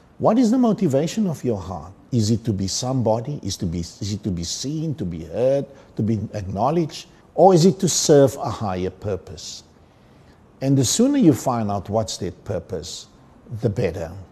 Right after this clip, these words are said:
The world operates on two systems. The one is an ego system. It's about me, mine, I. But increasingly, people come to realize that we need to operate within an ecosystem. I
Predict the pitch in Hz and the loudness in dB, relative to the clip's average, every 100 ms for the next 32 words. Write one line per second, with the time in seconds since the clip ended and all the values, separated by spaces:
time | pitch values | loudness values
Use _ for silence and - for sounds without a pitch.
0 | _ _ 104 113 139 180 123 113 117 107 | _ _ 0 6 8 8 2 2 2 2
1 | 101 104 101 107 95 - 85 - 85 87 | 2 -2 -2 0 -2 -2 -6 -8 -10 -10
2 | - 95 101 135 123 101 101 123 127 156 | -6 -2 0 2 4 2 2 0 2 0
3 | - 156 - 226 233 220 - - 98 104 | 0 -4 -4 -6 -6 -8 -14 -8 -2 0
4 | 101 - 98 113 135 98 87 95 95 95 | 0 0 0 2 4 2 2 -2 -6 -6
5 | 101 104 170 185 _ _ - - - - | -6 -4 -6 -10 _ _ -20 -20 -20 -20
6 | _ - 135 160 - 226 - 185 135 131 | _ -2 0 2 4 4 4 6 8 6
7 | - 139 160 127 - 135 120 117 107 95 | 4 4 4 2 2 0 0 0 2 2
8 | 98 98 107 90 110 107 123 120 120 123 | 0 -2 -2 -2 -4 0 4 6 4 4
9 | 127 127 131 113 113 113 113 123 120 - | 2 2 2 2 2 0 2 2 0 0
10 | 151 156 127 - - - - 95 - - | -4 -2 -4 -4 -10 -12 -14 -16 -18 -20
11 | _ _ _ _ - 135 185 | _ _ _ _ -8 2 2